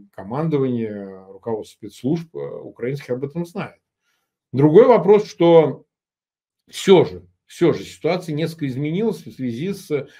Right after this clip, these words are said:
выделением военной помощи. Понятно, что она сейчас интенсивно поступает из складов военных, американских складов в Европе, ну, прежде всего из Германии. Видимо, какие-то хабы есть в Польше. Вот, об этом не сообщается, но основные склады туда,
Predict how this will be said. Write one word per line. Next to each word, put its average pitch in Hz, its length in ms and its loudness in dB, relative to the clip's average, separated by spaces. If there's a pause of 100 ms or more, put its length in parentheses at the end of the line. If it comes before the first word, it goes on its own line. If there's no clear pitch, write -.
(120)
выделением 143 500 -2
военной 135 280 -4
помощи. 170 360 -4
Понятно, 147 480 -10
что 139 140 -14
она 139 100 -10
сейчас - 280 -12
интенсивно 131 540 -8
поступает 120 680 -10
из 101 240 -14 (400)
складов 131 520 -2
военных, 113 580 -6
американских 117 580 -10
складов 110 380 -10
в - 20 -16
Европе, 135 420 -4
ну, 104 60 -12
прежде 107 200 -18
всего 104 160 -14
из 104 140 -16
Германии. 123 800 -4
Видимо, 104 320 -18
какие-то 110 500 -12 (300)
хабы 123 340 -2
есть 117 240 -6
в - 160 -20
Польше. 151 480 -2 (220)
Вот, 160 360 -4
об 117 160 -6
этом 110 220 -12
не 110 80 -14
сообщается, 180 580 -6
но 110 80 -12
основные 123 380 -12
склады 110 360 -14
туда, 101 360 -16